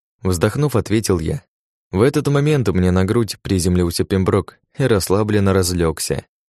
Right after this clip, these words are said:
Его глаза выражали сочувствие. Вот гады, издеваются еще. Знают ведь, насколько плохо, что я не способен получить опыт, кроме как на людях и игроках. Без прокачки в подземелье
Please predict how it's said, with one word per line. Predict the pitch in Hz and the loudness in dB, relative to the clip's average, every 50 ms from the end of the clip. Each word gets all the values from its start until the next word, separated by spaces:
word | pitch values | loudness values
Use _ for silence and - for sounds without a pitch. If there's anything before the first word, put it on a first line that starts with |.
| _ _ _ - | _ _ _ -4
Его | 92 92 92 101 98 | 0 2 2 2 2
глаза | 90 104 104 92 104 110 110 | 4 2 2 4 4 2 2
выражали | 92 92 95 90 95 87 85 98 95 92 92 87 | 2 2 0 2 2 0 0 0 0 0 0 0
сочувствие. | - 98 90 - 101 95 90 - - 82 80 80 - - - _ _ _ _ _ _ _ _ _ _ - | -2 -2 -2 -2 -2 -2 -4 -2 -4 -4 -4 -4 -6 -8 -12 _ _ _ _ _ _ _ _ _ _ -6
Вот | - 87 82 104 139 147 | -6 -2 0 0 -2 -2
гады, | 143 131 131 139 131 104 87 80 - - _ _ _ - | -2 -2 0 2 2 2 2 -2 -4 -8 _ _ _ -2
издеваются | 107 98 90 85 113 120 139 151 127 95 82 80 - - 85 | -2 -2 0 2 2 2 4 4 2 2 0 0 -2 -4 -4
еще. | 80 78 76 - - - - - _ _ _ _ _ _ _ | -4 -4 -6 -6 -6 -6 -6 -8 _ _ _ _ _ _ _
Знают | - 98 95 92 101 127 147 139 110 104 | -2 0 0 2 2 2 2 2 2 0
ведь, | 98 92 - - | 0 0 0 0
насколько | 90 90 90 - - 104 85 - 98 | 0 0 0 0 0 -2 0 0 -2
плохо, | - - 107 117 113 - 95 | 0 2 0 0 2 0 -2
что | - - - 92 | -4 0 0 0
я | 90 90 | 2 2
не | 90 87 | 0 0
способен | - - 95 90 - 110 101 95 92 82 | 0 -2 -2 0 0 0 0 0 -2 -2
получить | - 92 85 87 87 - - 92 - - | -2 -2 -2 -2 -2 -2 -4 -2 0 0
опыт, | 110 110 - 90 82 - _ _ _ _ | -2 0 0 -2 -2 -2 _ _ _ _
кроме | - - 104 101 101 98 | -2 0 2 2 2 2
как | 95 107 98 - | 2 0 -2 0
на | - 101 | 0 0
людях | 95 101 107 101 104 92 - - | 0 2 0 0 0 -2 -2 -2
и | 87 85 | -2 -2
игроках. | 85 87 95 - 98 - - 82 87 - - _ _ _ _ _ _ _ _ _ _ _ | 0 0 -2 -2 -2 -2 -4 -6 -6 -6 -18 _ _ _ _ _ _ _ _ _ _ _
Без | - 92 104 95 - | -4 -2 -2 -2 0
прокачки | - 120 120 113 - 117 117 - - - 110 | 0 2 0 2 2 0 0 0 -2 -4 -4
в | - - | -4 0
подземелье | - 107 87 90 95 95 92 95 104 110 107 90 92 | -2 -2 0 0 0 0 2 2 0 0 0 -2 -4